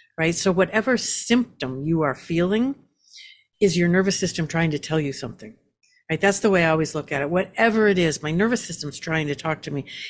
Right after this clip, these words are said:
And what we know is if we don't learn to listen, it's simply going to speak louder and louder and louder until it gets our attention, either in physical illness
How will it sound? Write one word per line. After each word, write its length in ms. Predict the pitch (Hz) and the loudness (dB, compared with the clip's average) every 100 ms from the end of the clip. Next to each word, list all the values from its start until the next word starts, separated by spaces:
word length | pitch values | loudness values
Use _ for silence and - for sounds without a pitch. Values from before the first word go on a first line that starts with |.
| - | 2
And 160 | 190 | 4
what 160 | 196 175 | 4 4
we 140 | 180 | 4
know 680 | 175 180 220 247 165 127 123 - - | 4 4 2 2 0 -2 -8 -18 -4
is 160 | 190 175 | 0 2
if 140 | 170 | 0
we 100 | 185 | -2
don't 400 | 156 180 185 185 | 0 2 2 0
learn 300 | 175 170 170 | 0 2 2
to 140 | 170 156 | 0 -2
listen, 560 | 139 147 160 202 214 220 - - | -4 -4 -2 -2 -2 -4 -12 -6
it's 160 | 180 - | -2 2
simply 380 | - 190 202 196 | 2 2 0 -2
going 280 | 175 170 | 0 -2
to 100 | 165 156 | -2 -8
speak 300 | - 156 147 | -6 -8 -6
louder 380 | 147 147 143 151 | -4 -4 -4 -8
and 120 | 143 | -10
louder 340 | 135 135 143 | -10 -10 -10
and 120 | 143 139 | -10 -8
louder 420 | 139 139 - - - - | -8 -8 -10 -16 -20 -12
until 240 | 143 - 156 | -8 -4 -2
it 80 | 139 | -2
gets 220 | 139 - | -6 -6
our 120 | 127 | -10
attention, 480 | 123 - 156 - - _ _ - _ - | -10 -8 -8 -10 -16 _ _ -20 _ -2
either 260 | 165 165 | 0 0
in 180 | 156 151 | 0 -4
physical 800 | - - 175 175 - 175 160 - _ _ | -4 0 2 0 -2 -2 -2 -6 _ _
illness 540 | 165 156 143 139 - | -2 0 -2 -4 -6